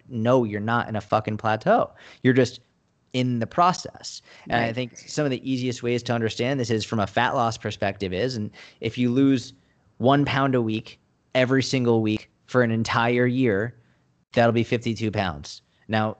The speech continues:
Speaker 1: maybe you have that much to lose, maybe you don't. But either way,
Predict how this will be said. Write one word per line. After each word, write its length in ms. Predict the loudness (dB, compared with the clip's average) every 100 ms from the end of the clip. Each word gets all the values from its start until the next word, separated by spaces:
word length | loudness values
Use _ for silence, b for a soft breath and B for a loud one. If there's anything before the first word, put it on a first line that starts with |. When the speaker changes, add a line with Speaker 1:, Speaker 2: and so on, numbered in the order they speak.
| -4
Speaker 1:
maybe 320 | 4 4 6
you 120 | 2
have 260 | 2 0 2
that 160 | 0
much 220 | 0 -6 -4
to 80 |
lose, 240 | -2 0 0
maybe 300 | 0 0 0
you 160 | 0
don't. 380 | 2 2 2 -4 -16 B B
But 140 | -2 2
either 300 | 4 6 6
way, 460 | 6 6 2 -4